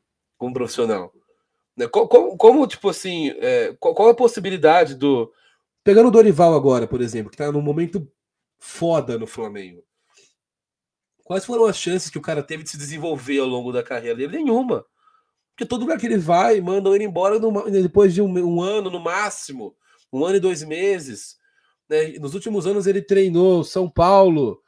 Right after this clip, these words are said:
Santos umas cinco vezes, Palmeiras, é, treinou o Vasco, treinou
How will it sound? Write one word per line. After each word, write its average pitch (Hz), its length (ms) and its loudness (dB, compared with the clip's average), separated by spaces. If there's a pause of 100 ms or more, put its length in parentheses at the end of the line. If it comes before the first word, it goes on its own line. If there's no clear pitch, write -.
(120)
Santos 190 560 0
umas 180 200 -4
cinco 196 280 -8
vezes, 143 640 -4 (300)
Palmeiras, 175 1040 -2 (460)
é, 120 720 -8 (200)
treinou 165 540 -4
o 202 40 -6
Vasco, 170 680 -8
treinou 180 840 -8